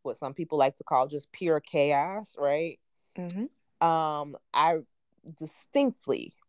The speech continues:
Speaker 1: now, earlier I said I vaguely remember, right? But I distinctly remember <laughs>
Speaker 2: Mm-hmm.
Speaker 1: after, uh, George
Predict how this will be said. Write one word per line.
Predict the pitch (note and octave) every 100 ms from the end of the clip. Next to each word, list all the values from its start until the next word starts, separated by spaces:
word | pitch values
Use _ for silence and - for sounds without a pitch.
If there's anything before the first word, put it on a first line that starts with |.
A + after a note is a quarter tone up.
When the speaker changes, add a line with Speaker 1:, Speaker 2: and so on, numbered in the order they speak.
| _ _
Speaker 1:
now, | D3 C3+ C3
earlier | F3+ A3 F#3
I | C#3+
said | D#3+ D3
I | B2+ C3
vaguely | E3+ E3+ D3 C3+
remember, | B2 A#2 G#2+ E2+
right? | A2 D3 D#3 D3
But | D3+
I | F#3
distinctly | F3+ C#3+ - _ D4+ D#4 G3 D#3+
remember | D#3+ D3 B2 - -
<laughs> | - - - -
Speaker 2:
Mm-hmm. | F3+ F3 E3 F3
Speaker 1:
after, | F3 F3 F3+ - F3+ E3 D#3+ D#3
uh, | D#3+ D#3 D3
George | E3+ F3+ D#3+